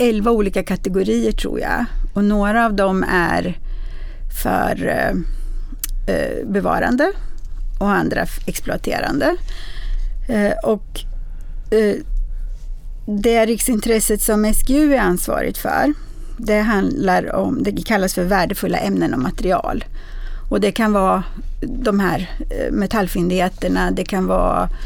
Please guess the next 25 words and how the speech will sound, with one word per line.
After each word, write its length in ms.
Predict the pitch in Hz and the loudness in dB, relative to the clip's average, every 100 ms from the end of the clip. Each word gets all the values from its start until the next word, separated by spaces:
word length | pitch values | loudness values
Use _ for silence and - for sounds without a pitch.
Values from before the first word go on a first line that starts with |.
| - - - - - - - | -6 -6 -6 -8 -6 -4 0
eh, 200 | 175 170 | 0 0
kalksten, 760 | 220 185 - - 226 311 302 | 0 0 -2 0 4 6 6
det 100 | 240 | 4
kan 240 | 208 214 190 | 2 0 2
vara, 600 | 190 185 - - 214 226 | 2 2 2 2 0 -2
det 140 | - | -2
kan 180 | 202 214 | 0 2
även 260 | 196 208 247 | 2 2 2
vara, 400 | 233 214 196 196 - - - - - - - | 2 2 2 0 -4 -10 -8 -8 -8 -8 -4
eh, 420 | - - - - - - - - - - - - - - | -2 -2 -4 -2 -2 -4 -4 -4 -4 -2 -2 0 -2 0
material 800 | 226 208 - 220 202 185 185 185 | 2 2 2 2 4 4 2 0
som 340 | - 175 185 | 0 2 2
behövs 540 | 190 202 185 180 - | 0 0 0 -2 -2
för 280 | - 170 - - | -2 -2 -2 -2
ballast 920 | - 190 196 185 170 170 - - - | -2 0 2 2 2 0 -2 -6 -4
och 140 | - | -4
såna 260 | - 226 180 | -2 -2 -2
saker, 260 | - - 214 | -2 -4 -2
vägbyggen, 840 | 85 - 175 175 - - - - | 0 0 0 -2 -2 -2 -2 0
natursten, 920 | - 202 214 180 - - - - - | 0 0 0 0 0 -2 0 0 0
den 200 | 220 202 | 2 0
typen 420 | - 165 - 247 | 0 -2 -2 -2
av, 220 | - 76 - - - - - - - - - | -2 -2 -6 -12 -10 -8 -6 -6 -8 -10 -6
av 280 | - - 156 | 0 0 2
material. 580 | - - - - - | 0 0 -2 -2 -2